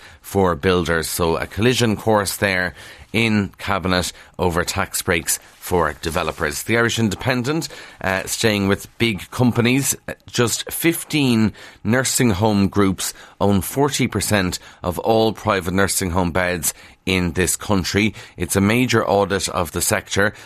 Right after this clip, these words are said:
and it shows that global investment funds, really, these big, big investment funds and global nursing home groups, uh, uh, own,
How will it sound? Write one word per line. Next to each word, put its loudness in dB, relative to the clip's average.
and -2
it -2
shows 2
that -2
global 2
investment 0
funds, 0
really, 2
these 0
big, -2
big 2
investment -2
funds 2
and -4
global 2
nursing 0
home 0
groups, 0
uh, -2
uh, -2
own, 2